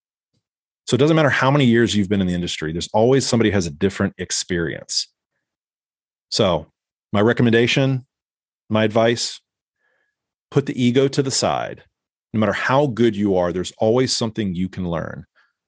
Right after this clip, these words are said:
Put that ego to the side and invest in yourself. Reinvest in yourself. You're gonna be so happy that you did in one year,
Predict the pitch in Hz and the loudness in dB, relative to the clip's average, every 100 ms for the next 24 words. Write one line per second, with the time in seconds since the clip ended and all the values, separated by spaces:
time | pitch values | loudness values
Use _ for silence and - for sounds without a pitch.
0 | _ _ _ _ 127 127 107 - 120 139 | _ _ _ _ -2 0 0 2 2 4
1 | 143 156 147 - 104 87 82 82 - _ | 2 0 -2 0 0 -2 -4 -8 -12 _
2 | _ _ _ _ _ _ _ _ 110 104 | _ _ _ _ _ _ _ _ -4 -2
3 | 95 85 98 101 - - 104 98 90 69 | -2 -2 0 0 -2 -8 -6 -6 -4 -6
4 | 55 - - _ _ 117 131 151 139 101 | -8 -12 -20 _ _ 0 4 4 4 0
5 | 87 73 - - 92 80 - 50 - - | 0 -2 -4 -6 -10 -10 -10 -12 -14 -20
6 | _ _ _ _ _ _ _ _ _ _ | _ _ _ _ _ _ _ _ _ _
7 | _ _ _ _ _ _ _ _ _ _ | _ _ _ _ _ _ _ _ _ _
8 | _ _ _ _ _ _ _ _ _ _ | _ _ _ _ _ _ _ _ _ _
9 | _ _ _ _ _ _ _ _ _ - | _ _ _ _ _ _ _ _ _ -2
10 | 113 120 104 90 - 135 139 - 123 117 | 2 2 2 0 2 2 2 0 -2 0
11 | 107 98 - 85 92 60 87 87 98 98 | 0 -2 -6 -2 -2 -2 -6 -2 0 2
12 | 95 95 95 | 2 2 -2